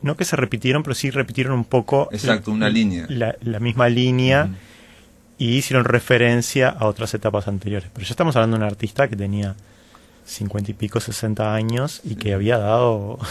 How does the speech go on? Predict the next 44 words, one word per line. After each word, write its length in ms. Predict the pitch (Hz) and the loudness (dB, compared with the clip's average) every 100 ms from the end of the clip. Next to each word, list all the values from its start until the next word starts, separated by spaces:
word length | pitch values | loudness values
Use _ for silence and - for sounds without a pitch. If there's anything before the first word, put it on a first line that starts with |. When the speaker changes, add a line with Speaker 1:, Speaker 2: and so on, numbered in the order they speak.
| - | -10
Speaker 1:
<laughs> 200 | - - | -14 -14
Speaker 2:
Sí, 180 | - 151 | -4 -2
sí, 160 | 151 151 | 0 0
sí, 160 | 151 | 0
no, 140 | 127 135 | 2 2
y 60 | 104 | 0
que, 200 | 101 85 | -2 -4
que 120 | 92 | -6
llevaba, 600 | 98 98 110 110 85 80 | -4 2 4 4 2 -4
yo 140 | 82 | -8
qué 60 | 85 | -12
sé, 120 | 90 | -10
treinta 240 | 82 80 85 | -10 -10 -10
y 20 | |
cinco, 340 | - 107 98 | -4 -4 -4
cuarenta 380 | 82 85 87 82 | -8 -8 -8 -8
años 260 | 87 92 - | -8 -10 -12
en 60 | 87 | -14
el 80 | 92 | -2
Speaker 1:
Claro, 320 | 117 123 101 | 2 4 2
Speaker 2:
tapete. 320 | 95 101 92 | -2 -6 -6
Speaker 1:
claro. 260 | - 110 101 104 | -4 -2 -2 2
Speaker 2:
Eh, 320 | 127 131 131 | 4 4 4
eh, 160 | 131 127 | 2 0
m-, 220 | 120 135 | -2 -4
me 140 | 127 131 | -4 -2
hablabas, 360 | 143 170 180 | 0 0 0
este, 460 | 127 117 - 110 101 - - - | -4 -8 -2 -2 -2 -8 -20 -12
eh, 160 | 98 | -10
t-, 120 | 92 - | -10 -14
fuera 240 | - 127 120 | -6 -2 0
de 60 | |
micrófono, 440 | 110 139 135 131 120 | 0 -2 -2 -2 -2
sobre 400 | - 110 107 98 | -2 -2 0 0
las 320 | 98 95 - | -2 -4 -8
repercusiones 840 | 95 - 85 - - 139 143 107 | -10 -8 -10 -12 -8 0 2 2
que 100 | 95 | -2
puede 180 | 82 95 | -8 -8
tener 300 | - 98 92 | -6 -6 -6
Bowie 440 | 87 113 117 120 110 | -2 0 0 0 -2
para 200 | 90 85 | -4 -4
la 120 | 82 | -2
música, 500 | 104 104 - 82 80 | -2 -2 -4 -14 -10
digamos, 340 | 82 82 85 | -10 -10 -12